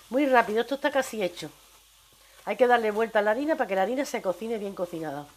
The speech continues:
Seguidamente, el cava, medio litro de cava. El cava lo compráis brut, no seco ni semiseco, sino brut. Es el mejor cava que hay, más natural y más bueno.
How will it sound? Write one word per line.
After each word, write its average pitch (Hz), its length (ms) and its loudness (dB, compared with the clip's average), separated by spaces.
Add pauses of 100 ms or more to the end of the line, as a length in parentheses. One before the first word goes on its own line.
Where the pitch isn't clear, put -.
(340)
Seguidamente, 220 880 2 (1200)
el 190 160 -2
cava, 180 320 6 (840)
medio 302 420 4
litro 302 240 0
de 233 140 -2
cava. 151 260 -2 (560)
El 214 160 -2
cava 302 240 6
lo 330 160 4
compráis 285 640 2
brut, 269 240 4 (720)
no 285 180 6
seco 339 520 2 (420)
ni 240 100 -2
semiseco, 233 640 2
sino 214 300 0
brut. 214 340 0
Es 202 140 -2
el 254 100 2
mejor 226 340 0
cava 196 260 4
que 170 120 0
hay, 143 160 -4 (560)
más 214 160 -4
natural 233 400 0
y 220 60 -4
más 190 180 -2
bueno. 151 260 -4